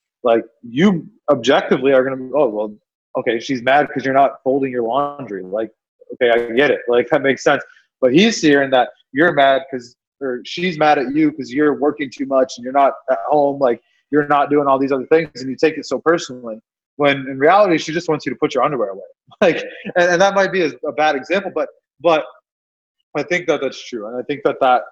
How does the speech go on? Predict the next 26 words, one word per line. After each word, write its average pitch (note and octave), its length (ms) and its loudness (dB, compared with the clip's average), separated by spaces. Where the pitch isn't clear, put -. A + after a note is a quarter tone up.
the C3+ 80 -8
communication C#3 680 -2
is A2+ 80 -12
very B2 240 2
important, G#2+ 440 -4
and B2 260 -8
making C#3+ 300 2
sure D3+ 200 2
that B2+ 200 2
you B2+ 80 -2
can A#2+ 360 -10
understand C#3 760 0
what C3 240 0
your B2 240 0
partner, C#3 340 0
your, A#2+ 320 -2
your C3 220 2
employee, C3 520 2
your A#2+ 160 0
employer, B2+ 640 2
your A#2 120 -10
kid D#3+ 340 0
is C3 180 -14
saying, D#3+ 400 -2
and, D3+ 140 -10
and, D3 200 -14